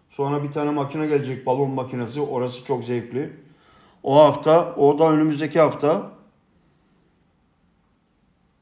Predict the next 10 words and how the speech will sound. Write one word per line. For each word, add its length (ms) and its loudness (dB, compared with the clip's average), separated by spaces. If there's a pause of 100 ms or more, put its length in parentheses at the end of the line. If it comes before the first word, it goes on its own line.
(1300)
Balonları 480 -2
yapacağız. 800 -4
Gemiye 340 0
yollayacağız. 840 -2 (180)
Her 160 0
akşam 380 0 (760)
elli 320 -2
gemi, 220 0
elli 300 0
gemi 460 -2